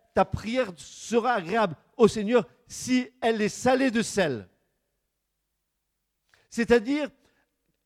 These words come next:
qu'elle ait du goût et une agréable odeur devant Dieu.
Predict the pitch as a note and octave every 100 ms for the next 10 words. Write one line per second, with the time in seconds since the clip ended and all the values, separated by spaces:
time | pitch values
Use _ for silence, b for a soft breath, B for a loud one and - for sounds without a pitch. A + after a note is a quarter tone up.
0 | _ _ _ C4 C4+ C#4+ G3+ A3 A3 A3+
1 | C#3 - _ _ _ _ _ _ _ _
2 | _ _ C#4 B3+ A#3+ B3 C#4+ C4+ A#3 C#4+
3 | D4 C4 - C#4 D4+ D4+ C4+ C4+ B3+ A3+
4 | G#3+ F3+